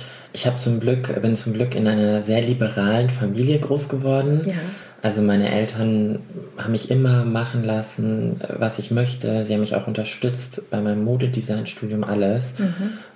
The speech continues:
Speaker 1: Ähm, das waren wirklich, das war eher das äußere Umfeld. Das waren eher Leute, die mich gar nicht so kannten,
Speaker 2: Ja.
Speaker 1: die ein Problem mit mir hatten.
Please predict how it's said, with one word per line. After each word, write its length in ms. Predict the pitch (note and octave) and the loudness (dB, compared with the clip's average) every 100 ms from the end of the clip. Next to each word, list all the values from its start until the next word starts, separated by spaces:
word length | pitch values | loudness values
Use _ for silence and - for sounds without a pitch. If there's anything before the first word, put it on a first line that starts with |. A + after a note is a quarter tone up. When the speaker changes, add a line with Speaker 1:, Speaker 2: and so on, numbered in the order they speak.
| _ | _
Speaker 1:
Ähm, 720 | A#2 A2+ A2 A2 A2 A2 A2+ A#2+ | 0 2 2 2 2 0 -2 -4
das 160 | - - | -4 0
waren 180 | B2 B2+ | 2 2
wirklich, 360 | D3 D3+ - | 0 -2 -4
das 200 | C3 - | -8 -2
war 160 | B2+ B2+ | 0 2
eher 180 | C#3 C#3 | 2 2
das 300 | C3+ - - | 0 -2 0
äußere 340 | D3 - - | 0 0 -2
Umfeld. 380 | F#3+ - - - | -4 -4 -4 -4
Das 100 | - | 0
waren 140 | C3 | 0
eher 160 | C3+ D3 | 2 2
Leute, 340 | C#3+ D3 C#3+ | 4 2 2
die 160 | B2+ - | -2 0
mich 220 | B2 B2+ | 2 2
gar 140 | B2 B2+ | 2 4
nicht 160 | B2+ | 4
so 80 | - | 0
kannten, 500 | - C3 B2 - F3 | -4 -2 -2 2 2
Speaker 2:
Ja. 220 | F#3 F3 D#3+ D3+ - - | 2 0 -2 -8 -6 0
Speaker 1:
die 80 | F2+ | 0
ein 80 | |
Problem 340 | - - - F2+ | 0 -4 -2 -2
mit 180 | F2 F2 | -2 -4
mir 160 | F2 | -8
hatten. 260 | - - F2+ | -8 -4 -4